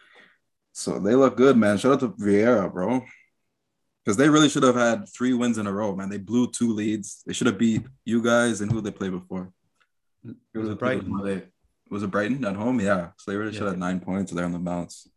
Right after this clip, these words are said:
Speaker 1: But no, Palace, I like 'em, bro. Zaha, they got some tidy players. Like Gallagher.
Speaker 2: I love this kid, man. I'm s-, I actually hate that he's a Chelsea, he's owned by Chelsea.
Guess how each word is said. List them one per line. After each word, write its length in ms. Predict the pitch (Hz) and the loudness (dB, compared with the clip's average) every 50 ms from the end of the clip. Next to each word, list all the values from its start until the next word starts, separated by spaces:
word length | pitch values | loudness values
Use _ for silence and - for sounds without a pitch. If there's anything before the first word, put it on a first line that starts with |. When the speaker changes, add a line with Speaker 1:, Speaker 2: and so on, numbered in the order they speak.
| _ _ _ _ _ _ _ _ _ _ _ _ _ _ _ _ _ _ | _ _ _ _ _ _ _ _ _ _ _ _ _ _ _ _ _ _
Speaker 1:
But 360 | - 104 95 92 85 87 - _ _ _ _ _ _ _ _ | -2 0 0 2 0 -2 -4 _ _ _ _ _ _ _ _
no, 220 | 107 113 131 120 | 2 4 4 4
Palace, 320 | - 120 117 123 120 110 120 | 4 6 6 6 6 6 4
I 40 | 110 | 4
like 200 | 113 123 127 - | 4 4 4 4
'em, 140 | 120 98 87 | 2 0 0
bro. 220 | 92 98 104 107 | 0 -2 -2 -4
Zaha, 600 | 98 92 104 107 104 104 107 101 101 98 98 101 - _ - _ _ _ _ _ _ | -2 0 0 0 2 2 2 2 2 2 0 -2 -6 _ -20 _ _ _ _ _ _
they 80 | 98 | -4
got 160 | 98 101 98 - | -4 -4 -4 -2
some 580 | - 110 101 98 - - - - - - - - | -4 -2 -2 -2 -4 -6 -10 -18 -20 -20 -20 -8
tidy 240 | - 95 92 92 90 | -2 0 0 0 0
players. 520 | 90 - 92 90 87 90 90 - - - _ _ _ _ _ _ _ _ _ _ - - _ _ _ _ _ _ _ _ _ _ _ _ _ _ - | -2 -2 -2 -2 -2 -2 -4 -8 -12 -20 _ _ _ _ _ _ _ _ _ _ -20 -20 _ _ _ _ _ _ _ _ _ _ _ _ _ _ -12
Like 120 | - 85 87 | -12 -8 -2
Gallagher. 580 | 92 90 90 95 95 95 101 101 107 110 110 - - _ _ _ _ _ _ _ _ _ _ _ _ _ _ _ _ _ _ _ _ _ _ _ _ _ _ _ _ _ _ _ _ _ _ _ _ | 0 0 2 2 2 0 0 0 -2 -2 -8 -14 -20 _ _ _ _ _ _ _ _ _ _ _ _ _ _ _ _ _ _ _ _ _ _ _ _ _ _ _ _ _ _ _ _ _ _ _ _
Speaker 2:
I 160 | 104 104 110 | -2 -2 -2
love 460 | 110 104 104 101 101 101 101 87 92 | -2 -2 -4 -2 0 0 0 -2 -4
this 200 | 92 87 85 - | -8 -8 -10 -12
kid, 220 | - - 90 95 - | -12 -14 -14 -12 -12
man. 120 | - 104 - | -14 -10 -6
I'm 380 | 107 107 101 101 233 - - - | -4 -4 -4 -4 -6 -8 -10 -16
s-, 180 | - - - - - | -16 -14 -16 -6 0
I 180 | 113 110 117 117 | 2 4 4 4
actually 320 | 123 123 - - 135 127 110 | 2 0 -2 -2 -2 -2 -2
hate 340 | 98 104 104 107 104 90 | 0 0 0 0 -2 -2
that 100 | 87 92 | -4 -4
he's 120 | 87 87 87 | -4 -4 -4
a 60 | 90 | -6
Chelsea, 400 | - - 104 92 95 87 - - | -4 -2 0 0 0 -2 -4 -6
he's 160 | - 107 95 104 | -6 -2 0 2
owned 180 | 101 98 92 | 2 2 2
by 120 | 90 87 85 | 2 -2 -2
Chelsea. 540 | - 101 95 92 85 - - - 101 95 | -2 -4 -4 -4 -4 -6 -10 -12 -12 -12